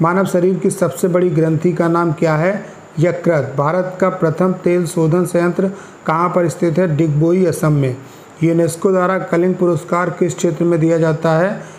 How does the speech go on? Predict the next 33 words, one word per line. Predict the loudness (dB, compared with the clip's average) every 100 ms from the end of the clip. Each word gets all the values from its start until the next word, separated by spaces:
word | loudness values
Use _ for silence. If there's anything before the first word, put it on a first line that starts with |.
| -4 0
यूनेस्को | 0 0 0 0
द्वारा | 2 0
कलिंग | -2 -2 0 0
पुरस्कार | 0 0 0 -2 -2 0
किस | -2 -2
क्षेत्र | -4 0
में | 0 2
दिया | 2 0
जाता | 0 0
है? | 0 -2 -10 -20 -6 -2
विज्ञान | 0 0 0 2
के | 0
क्षेत्र | -2 -4 -4 -6
में। | -4
हैदराबाद | -2 -2 2 2 2 0 0
में | 0 0 -4 -14 -18 -4
चार | -2 0
मीनार | 2 2 0 0
का | -2
निर्माण | 0 2 2 2
किसने | 0 -2 0 0
कराया | 2 2 0
था? | 0 -2 -2 -8 -18 -14 -2
कुली | 0 0
कुतुब | 0 0 -2 -2
शाह | -2 0 0
ने। | -2 -6 -12 -20 -8 -4
कांग्रेस | 0 2 2 2
द्वारा | 2 2 0
पूर्ण | 0 0 0
स्वाधीनता | 2 0 2 0 0 -2
का | -2
प्रस्ताव | -2 -2 -2 -2 0 0